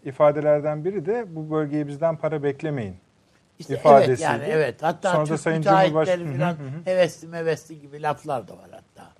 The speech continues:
Speaker 1: Tamam. Sayın Cumhurbaşkanı da dedi ki, yani, "Bu işe böyle işgal mişgal derseniz," dedi.
Speaker 2: Evet.
Speaker 1: "Buradakileri de," dedi, "size gönderirim."
Speaker 2: Gibi.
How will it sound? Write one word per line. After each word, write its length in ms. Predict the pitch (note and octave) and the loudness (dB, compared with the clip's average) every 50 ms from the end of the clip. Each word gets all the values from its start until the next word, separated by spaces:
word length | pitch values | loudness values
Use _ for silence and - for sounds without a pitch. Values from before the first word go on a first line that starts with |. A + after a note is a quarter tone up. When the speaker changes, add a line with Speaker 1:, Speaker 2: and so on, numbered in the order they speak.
| _ - | _ -12
Speaker 1:
Tamam. 340 | E3+ A#2+ G2+ G#2 C#3 D#3+ | -12 -10 -10 -12 -12 -14
Sayın 320 | - - - D3+ D3 D3 C#3 | -14 -8 -8 -6 -6 -6 -10
Cumhurbaşkanı 600 | D3 D3 D3 C#3 C3 C3+ C3 - - D3 C#3 D3+ | -12 -12 -12 -8 -6 -8 -8 -8 -10 -12 -10 -10
da 80 | F#3 | -10
dedi 220 | F3 D3+ A2 A2 - | -8 -8 -10 -10 -12
ki, 140 | - - A3+ | -14 -14 -14
yani, 420 | A3+ G#3+ F#3 D#3 D3 D3+ D#3+ E3+ | -12 -10 -10 -10 -10 -12 -14 -12
"Bu 120 | E3+ D#3+ | -10 -10
işe 260 | D#3 D3 - E3 D3 D3 | -10 -10 -8 -10 -8 -8
böyle 220 | D3+ C#3+ E3+ G3 | -8 -8 -8 -10
işgal 300 | - - - - D#3+ D3+ | -10 -10 -4 -2 0 0
mişgal 420 | D3 C#3 - - - D3+ D3 D3 | -2 -4 -10 -4 -2 -2 -2 0
derseniz," 460 | E3 D#3+ D3+ D3 - - A2+ B2 D#3+ - _ - | 0 -2 -2 -2 -4 -12 -14 -16 -16 -18 _ -16
dedi. 220 | G#2+ A2 D#3 G#3 _ _ _ _ _ _ _ _ _ _ _ _ _ _ _ _ _ _ _ _ _ - | -16 -16 -16 -20 _ _ _ _ _ _ _ _ _ _ _ _ _ _ _ _ _ _ _ _ _ -8
Speaker 2:
Evet. 380 | B2+ B2 G#2 - - - - - | -8 -8 -8 -8 -12 -16 -14 -10
Speaker 1:
"Buradakileri 580 | E3 D3 C3+ C#3 C3 - C#3 C3 C3+ C3+ B2 B2+ | -6 -4 -2 -2 -4 -4 -6 -6 -6 -6 -6 -8
de," 140 | A#2+ A2 | -8 -8
dedi, 180 | B2+ D3 E3+ F#3 | -10 -12 -14 -14
"size 260 | E3 - C#3+ C#3+ D#3 | -14 -12 -8 -8 -6
gönderirim." 540 | D#3 D#3+ D3+ C#3+ D3 D3+ C3+ C3+ A#2 G2 F#2 F#2 - _ _ _ _ _ _ _ _ _ _ _ _ _ _ - A3 - | -4 -4 -4 -4 -4 -4 -4 -6 -8 -12 -14 -20 -20 _ _ _ _ _ _ _ _ _ _ _ _ _ _ -20 -10 -2
Speaker 2:
Gibi. 320 | D4 C4 A#3 E3 D3 - | 0 0 2 2 0 -4